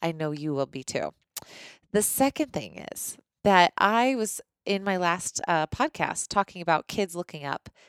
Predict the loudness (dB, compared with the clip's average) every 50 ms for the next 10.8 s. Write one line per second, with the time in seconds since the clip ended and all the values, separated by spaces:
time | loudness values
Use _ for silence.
0 | _ _ _ _ _ _ _ 0 2 2 2 2 0 -2 -4 -8 -12 -14 -6 _
1 | -2 -2 -2 -2 -4 -6 -6 -6 -8 -4 -2 0 0 0 -2 -4 -10 -6 -4 -4
2 | -4 -4 -6 -8 -8 -6 -6 -4 -4 -4 -4 -6 -6 -6 -6 -4 -4 -4 -6 -6
3 | -10 -12 -14 _ -6 -4 -4 -2 -2 -4 -4 -6 -10 _ -6 -6 -6 -6 -10 -6
4 | _ -4 -4 -4 -6 -10 -16 -20 _ _ _ -20 -20 _ _ _ _ -2 -2 -2
5 | 0 -4 -4 -4 -4 -4 -4 -4 -2 -2 -4 -4 -4 -14 _ _ -6 -4 -2 -2
6 | -4 -6 -6 -4 -4 -4 -4 -6 -10 -12 -10 -6 -6 -4 -4 -4 -6 -8 -10 _
7 | _ _ _ -8 -8 -4 -4 -6 -4 -4 -4 -4 -2 0 0 0 0 -2 -4 -8
8 | -10 -10 -10 -8 -10 -8 -4 -2 -2 -2 -2 -4 0 2 2 2 2 0 -4 -10
9 | -12 -12 -14 -16 -18 -18 -18 -16 -16 -16 -16 -18 -18 -18 -18 -18 -18 -2 4 6
10 | 6 6 6 4 2 0 0 2 2 2 2 2 0 -2 -4 -4